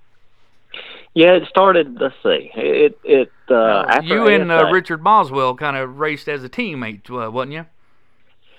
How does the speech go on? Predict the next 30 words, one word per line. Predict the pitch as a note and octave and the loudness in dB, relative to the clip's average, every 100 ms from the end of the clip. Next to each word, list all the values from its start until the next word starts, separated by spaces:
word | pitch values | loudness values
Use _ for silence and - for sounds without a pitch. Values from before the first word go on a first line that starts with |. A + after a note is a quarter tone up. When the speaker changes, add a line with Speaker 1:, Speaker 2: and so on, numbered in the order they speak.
| - - | -16 -2
Speaker 1:
Well, | C3 E3+ G3 | 0 2 0
eh, | D#2+ D2 G#2+ - - - G3 _ _ D#2+ - _ _ - | -4 -12 -14 -16 -20 -20 -20 _ _ -18 -18 _ _ -8
Boswell, | C#3+ F#3 F3+ E3 F3 F3 F3 | -4 -6 -6 -6 -4 -2 -2
let's | C#3+ - | -4 -6
see, | G#2 | -8
yep, | F2 G#2+ B2+ | -4 -6 -6
it | G#2 | -8
was | F#2+ | -6
Richard | C3+ C#3 | -6 -2
Boswell, | C#3 C#3 B2+ B2+ B2+ | 2 2 4 2 2
but | G#2+ - | 0 -2
I'd, | - A2+ G#2+ _ _ - | 0 0 -2 _ _ 0
I'd | A#2 | 0
run | G#2+ F3 G#3+ | 2 0 0
A | G3 G3 | -2 -6
S | - | -4
A, | A#2+ G2+ F#2+ - _ _ - | -4 -2 -6 -10 _ _ -18
and | A2 G#2 - _ - | -16 -16 -20 _ -10
Speaker 2:
Right. | C#3 B2+ | -6 -4
Speaker 1:
A | B2+ D3+ | -4 -6
S | C#3+ - | -8 -4
A | A#2+ A#2+ | -2 -2
would, | G2+ G2 F2+ | -2 -2 -2
had | G2 G2+ - | -4 -6 -4
took | A2+ | -2
a | A2+ | -2
turn, | - G2 F#2+ F#2+ | 0 0 0 -2
and, | F#2 F#2 - - | -6 -10 -16 -14
and | - G2+ | -6 -2
I | F#2 | -2